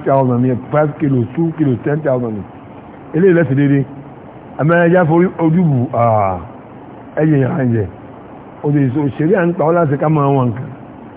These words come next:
Lọ́fàá nínú àwọn ìlú àwọn Mùsùlùmí dáadáa, everything, kó lọ bá fẹ́ ọ-, ọ̀gẹ̀dẹ̀ ló bá fẹ́ rà, wọ́n, wọ́n wọ̀n ni.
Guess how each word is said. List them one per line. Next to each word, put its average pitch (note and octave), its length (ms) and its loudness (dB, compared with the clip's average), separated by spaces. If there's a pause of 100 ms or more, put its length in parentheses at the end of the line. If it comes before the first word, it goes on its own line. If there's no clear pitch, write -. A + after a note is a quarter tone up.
(520)
Lọ́fàá D#3+ 500 2
nínú F#3 240 2
àwọn D3+ 240 2
ìlú D3 180 2
àwọn D#3+ 180 2
Mùsùlùmí C3 300 0
dáadáa, C#3+ 400 2 (800)
everything, F3+ 560 2
kó E3+ 100 2
lọ G3 80 6
bá F3 140 4
fẹ́ F3+ 200 4
ọ-, D3+ 180 -2 (120)
ọ̀gẹ̀dẹ̀ C#3+ 260 0
ló D#3+ 60 2
bá F3 100 4
fẹ́ F#3 220 4
rà, D#3+ 120 2 (600)
wọ́n, E3+ 300 2
wọ́n D#3+ 220 2
wọ̀n A#2+ 140 2
ni. G#2 80 -2